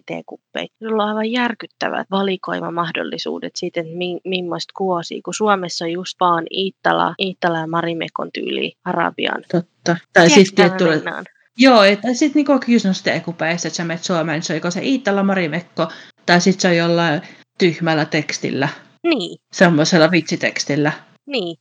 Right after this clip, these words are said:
Speaker 2: Et siinä on sun vaihtoehto, joko sä ostat niinku hirveän kalliin, tai sit semmosen niinku
Speaker 1: Niin.
Speaker 2: halva ja mauttoman, <laughs> niin sanotusti,
Speaker 1: Niin.
Speaker 2: vaikka kuulostaakin
Speaker 1: Niin.
Speaker 2: tosi ilkeälle.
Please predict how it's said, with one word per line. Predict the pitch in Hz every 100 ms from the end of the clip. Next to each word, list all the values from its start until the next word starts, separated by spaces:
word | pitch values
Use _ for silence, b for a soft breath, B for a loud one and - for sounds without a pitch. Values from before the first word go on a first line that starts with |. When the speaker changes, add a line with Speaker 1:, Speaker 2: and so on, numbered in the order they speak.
| -
Speaker 2:
Et | 135 147
siinä | - 160 156
on |
sun | 170 160
vaihtoehto, | 165 160 160 175
joko | 180
sä | 180
ostat | 170
niinku | 175 175
hirveän | 185 180 160 170
kalliin, | 240 214 175 156
tai | 156 160
sit | 165 -
semmosen | 147 151 147
niinku | 143 135 127
Speaker 1:
Niin. | 277 208 -
Speaker 2:
halva | - 170 160 170
ja | 160
mauttoman, | 165 190 196 - 190 208
<laughs> | 269 269
niin | 359
sanotusti, | 302 247 196 170
Speaker 1:
Niin. | 226
Speaker 2:
vaikka | 214
kuulostaakin | 226 202 196 202 170
Speaker 1:
Niin. | 165
Speaker 2:
tosi | 185 202 180 190
ilkeälle. | 175 190 202 180 202